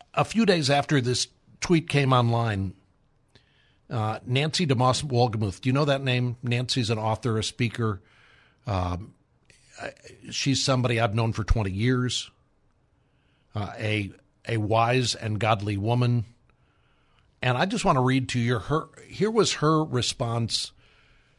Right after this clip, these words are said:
uh, not necessarily to that post, but to the whole subject of modesty. Nancy said, "I've been pondering the recent exchange on Twitter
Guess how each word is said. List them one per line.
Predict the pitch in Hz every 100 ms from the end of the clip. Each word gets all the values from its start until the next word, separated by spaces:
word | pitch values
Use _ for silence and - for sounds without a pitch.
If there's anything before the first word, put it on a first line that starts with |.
| _ 117
uh, |
not | 113 123 160 190
necessarily | 175 - 139 165 135 127
to | -
that | 110 117 -
post, | 139 107 - -
but | 123 -
to |
the | 135 110
whole | 175 170
subject | - 131 113 90 - - - _ _ _ _ _ _ _ _ _ _ - - _ -
of | 131 107
modesty. | 123 110 95 - - 80 95 135
Nancy | 123 160 - 147
said, | - 135 117 107 - - - - -
"I've | 147
been | 151 139
pondering | 156 170 190 170 151
the | 127 110 - - -
recent | 123 160 - 139
exchange | 127 - - - 127 113 98 95 87 - 107
on | 110
Twitter | - 127 104